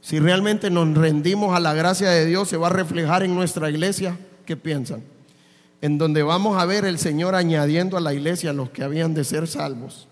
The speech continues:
Y vamos a ver a cada uno de los creyentes de nuestra iglesia creciendo en madurez,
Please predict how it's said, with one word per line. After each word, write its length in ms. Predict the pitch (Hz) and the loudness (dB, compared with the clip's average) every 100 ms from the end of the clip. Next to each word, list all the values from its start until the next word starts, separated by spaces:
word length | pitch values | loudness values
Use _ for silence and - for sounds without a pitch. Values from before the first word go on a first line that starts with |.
| _ _ - - - | _ _ -20 -20 -6
Y 100 | 156 | 0
vamos 320 | 156 170 180 | 2 2 2
a 80 | 160 | 2
ver 220 | 165 175 | 2 2
a 120 | 160 | 0
cada 360 | - 180 185 185 | 0 2 2 2
uno 420 | 185 196 180 151 | 0 -2 -2 -2
de 100 | 143 | -2
los 180 | 147 139 | -2 -4
creyentes 580 | - 143 143 165 170 156 | -4 -4 -2 -2 -4 -6
de 100 | 151 | -4
nuestra 380 | 143 127 147 131 | -4 -6 -8 -8
iglesia 440 | 139 170 180 143 | -6 -6 -4 -6
creciendo 480 | - 135 120 156 156 | -6 -8 -6 -6 -6
en 120 | 147 | -6
madurez, 680 | 143 139 131 135 127 120 - | -4 -6 -6 -6 -8 -10 -18